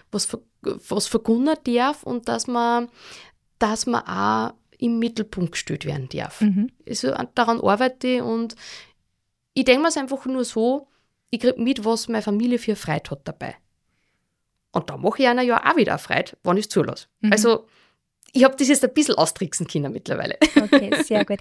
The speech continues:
Speaker 2: Wie geht's dir denn eigentlich, ähm, dabei, wenn du über dich selber erzählen musst oder irgendwas über dich selber sagst? Weil
Speaker 1: Mhm.
Speaker 2: du sagst, ja, eigentlich magst du das nicht so gerne im Mittelpunkt stehen und so weiter, aber wenn du jetzt auf der Bühne, ähm, ja, wenn du dich vorstellen musst und denen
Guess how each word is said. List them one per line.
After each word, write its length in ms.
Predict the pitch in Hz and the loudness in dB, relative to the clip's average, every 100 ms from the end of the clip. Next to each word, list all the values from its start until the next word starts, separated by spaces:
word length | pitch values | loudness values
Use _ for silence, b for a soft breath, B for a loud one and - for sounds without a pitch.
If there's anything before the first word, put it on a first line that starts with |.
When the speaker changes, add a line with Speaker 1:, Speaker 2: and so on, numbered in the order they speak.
| B B B | B B B
Speaker 2:
Wie 80 | 247 | 0
geht's 240 | 226 196 | 2 0
dir 100 | - | -2
denn 140 | 247 226 | -2 0
eigentlich, 400 | 208 226 240 - | 0 0 -2 -2
ähm, 380 | - 226 220 220 _ _ - _ _ | -2 0 0 -4 _ _ -20 _ _
dabei, 460 | 247 - 202 220 220 | -6 -2 -2 0 0
wenn 260 | 208 226 | 2 4
du 180 | 233 254 | 4 2
über 180 | 233 233 | 0 -2
dich 100 | 240 | -2
selber 200 | - 190 | -2 0
erzählen 540 | 202 190 - 190 196 190 _ _ | 0 -2 -2 2 2 0 _ _
musst 380 | 214 202 - - | 0 0 0 -4
oder 200 | 196 - | -4 0
irgendwas 340 | 226 214 202 | 2 2 2
über 160 | 208 202 | 0 -2
dich 140 | 202 | -4
selber 220 | - 196 190 | -4 -4 -4
sagst? 380 | - 185 - - | -6 -10 -2 4
Weil 80 | |
Speaker 1:
Mhm. 80 | 190 | 6
Speaker 2:
du 60 | 277 | 4
sagst, 300 | 196 - - | 2 -4 -2
ja, 200 | 208 214 B B B B - | 0 0 B B B B -2
eigentlich 260 | 214 202 | 0 2
magst 260 | 208 226 - | 2 2 0
du 40 | |
das 140 | 294 269 | -2 2
nicht 160 | 269 | 2
so 100 | 254 | 0
gerne 240 | 233 247 247 | 2 4 6
im 100 | 247 | 6
Mittelpunkt 460 | 254 254 - 240 | 4 0 0 0
stehen 260 | - 226 226 | 0 0 2
und 100 | 226 | 2
so 120 | 226 | 0
weiter, 360 | 208 208 214 220 | 0 0 0 0
aber 200 | 226 220 | 0 2
wenn 180 | 214 220 | 2 0
du 60 | |
jetzt 180 | 214 - | 0 -4
auf 120 | 214 | -6
der 100 | - | -6
Bühne, 600 | 214 214 233 254 240 226 214 | -4 0 2 4 4 2 0
ähm, 300 | 214 208 175 | 0 0 0
ja, 120 | 196 | 0
wenn 120 | 208 | 0
du 60 | 202 | -2
dich 100 | 196 | -4
vorstellen 580 | - 220 233 - 240 226 | 2 2 2 2 4 4
musst 340 | 226 226 - | 4 0 -2
und 140 | 202 202 | -4 -2
denen 300 | 190 190 | -2 -4